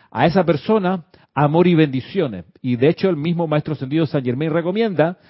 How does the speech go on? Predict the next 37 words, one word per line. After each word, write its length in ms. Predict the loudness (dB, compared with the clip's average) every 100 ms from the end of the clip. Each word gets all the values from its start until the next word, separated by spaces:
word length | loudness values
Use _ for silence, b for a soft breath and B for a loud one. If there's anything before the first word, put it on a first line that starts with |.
| b b b -6
no 220 | 2 4
irse, 360 | 4 2 2
no 140 | 2 -2
irse 180 | 2 2
a 60 |
dormir 380 | 2 0 -2 -2
por 120 | 2
la 100 | 2
noche 440 | 2 -2 -2 -4 -4
si 160 | -6
es 60 | -4
que 80 | -2
uno 120 | -2
tiene 160 | 0
alguna 240 | 0 0 0
discordia 380 | -2 0 0 0
con 160 | 2
alguien, 380 | 0 0 -4 -6 b b
sin 340 | -18 -6 0
haber 260 | 4 6 6
antes 580 | 4 0 -2 -2 -4 _ b b _ _ _ _ _ _ 0
hecho 320 | 2 4 4
el 160 | 6 6
ejercicio 800 | 4 2 -4 -4 -6 -4 -2 0
de 160 | 0 0
visualizar 680 | -2 -2 -2 -2 0 0
y 120 | 2 2
de 160 | 4
enviarle, 840 | 2 0 2 4 4 2 0 -2 -8
con 240 | -6 -4
un 120 | -4 -4
decreto 360 | -2 0 -2
inclusive, 580 | -4 -6 -6 -6 -4 -4 b b b b
amor, 640 | 2 4 4 4 2 -2 _
perdón 360 | 2 4 4 2
y 80 | 4
bendiciones 720 | 2 0 -4 -2 0 0 0